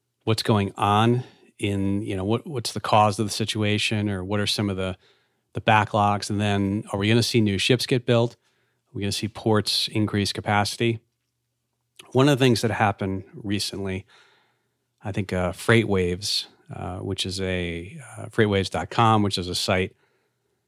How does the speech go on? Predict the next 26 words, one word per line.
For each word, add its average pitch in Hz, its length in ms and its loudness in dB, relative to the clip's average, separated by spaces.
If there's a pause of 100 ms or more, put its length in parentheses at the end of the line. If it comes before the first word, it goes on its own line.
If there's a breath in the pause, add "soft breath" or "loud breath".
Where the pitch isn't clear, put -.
(200)
that 101 120 -2
has 101 180 0
different 98 360 -4
stuff - 280 -2
about 90 260 -6
shipping 107 520 0 (160)
and 90 180 -8
containers 104 640 0
and, 90 340 -10 (140)
you 107 100 -12
know, 90 100 -8
logistics, 95 540 -6
that 98 160 -4
type 101 160 -8
of - 60 -10
stuff. 98 300 -6 (960 soft breath)
They, 139 380 4
uh, 113 300 4
they 120 160 4
recently 117 400 2
posted - 420 -4
something 95 380 -4
that 95 120 -4
the 90 80 -8
Panama 123 600 0
spread 87 480 -4